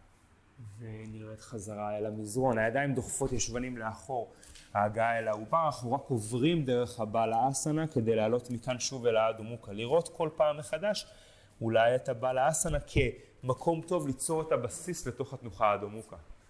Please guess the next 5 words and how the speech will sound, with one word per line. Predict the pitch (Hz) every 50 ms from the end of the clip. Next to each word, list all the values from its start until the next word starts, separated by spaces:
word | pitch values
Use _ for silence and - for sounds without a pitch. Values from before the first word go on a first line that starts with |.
| - - - 98 98
ושמה | 110 107 98 - - 101 95 95 98
לשהות | 104 104 - - 156 147 -
שלוש | - - 98 101 95 -
נשימות. | 107 - - 147 147 123 98 - - _ _ _ _ _ _ - - - _ _ - - -
אחת, | - - - 131 113 90 - -